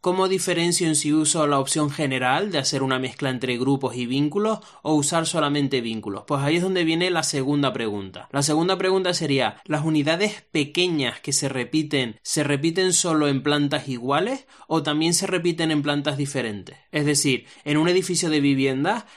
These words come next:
la vivienda tipo A se repite solamente en las plantas que son iguales, las plantas tipo, la que va de la dos a la siete, por ejemplo, o la vivienda tipo A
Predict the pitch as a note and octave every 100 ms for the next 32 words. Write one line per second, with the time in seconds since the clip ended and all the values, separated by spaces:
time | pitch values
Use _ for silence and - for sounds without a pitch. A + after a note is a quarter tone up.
0 | - C#3+ C#3 C#3 D#3 E3 F3 E3+ D#3+ C#3+
1 | C#3+ C3 - C#3 D#3 C4+ - _ - E3
2 | D3 C#3 D#3 F3+ G3 F3 E3+ E3+ D#3 D3+
3 | D3 D3+ D3 C#3 - C#3+ D3 D3 C#3+ C#3
4 | C3 B2 C3+ C3 G#3 E3+ C#3 B2+ B2+ -
5 | - A#2 F#3+ F#3 A2+ A2 A#2 A#2 A2 A2
6 | C3 C3 B2+ - C3+ B2+ D#3+ C#3 B2 C3+
7 | D3 D3 A#3 D4 F3 F3+ F3 D#3 D#3 F3
8 | G3 F#3 F3 E3 E3 E3+ E3+ D#3+